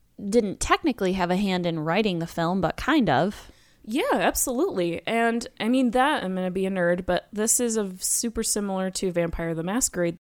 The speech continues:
Speaker 2: where you pick your character, your, you know, you pick what type of character you wanna be, and you have full control over the type of character that you're playing.
Speaker 1: Mm-hmm.
Speaker 2: And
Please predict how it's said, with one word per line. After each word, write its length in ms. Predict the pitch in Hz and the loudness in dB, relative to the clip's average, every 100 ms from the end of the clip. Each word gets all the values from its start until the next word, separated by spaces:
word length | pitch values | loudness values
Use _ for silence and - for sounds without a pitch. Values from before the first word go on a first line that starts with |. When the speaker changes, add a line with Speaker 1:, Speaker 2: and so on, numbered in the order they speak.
| - | -8
Speaker 2:
where 340 | 196 196 185 | 0 4 4
you 520 | 190 202 233 233 220 214 | 2 0 0 0 -2 -2
pick 240 | 247 247 | -2 0
your 120 | 247 | -2
character, 640 | 233 247 254 247 196 180 180 | 0 2 2 2 2 2 2
your, 400 | 175 175 175 170 - _ - | 2 2 2 0 -8 _ -8
you 120 | 196 | -6
know, 260 | 175 165 - | -4 -4 -6
you 140 | 190 190 | -6 -2
pick 220 | - 220 | -2 -2
what 100 | 214 | -2
type 180 | 226 208 | -2 -2
of 100 | 202 | -2
character 320 | 202 196 202 | -4 -2 -2
you 120 | 185 | -2
wanna 160 | 180 175 | -2 -2
be, 180 | 220 | -2
and 100 | 196 | -2
you 100 | 185 | -2
have 140 | 196 180 | -2 -4
full 300 | - - 214 | -4 0 0
control 640 | - 190 - 208 202 180 | 0 -6 -2 0 2 2
over 240 | - 170 170 | 2 0 0
the 120 | 165 | -2
type 240 | - 165 | -4 -4
of 120 | 170 - | -4 -6
character 400 | 160 156 - 156 | -6 -6 -8 -8
that 140 | 147 | -8
you're 120 | 139 | -8
playing. 420 | 151 - 156 - 220 | -6 -4 -4 -2 -2
Speaker 1:
Mm-hmm. 140 | 208 | 0
Speaker 2:
And 260 | 170 170 | -2 -4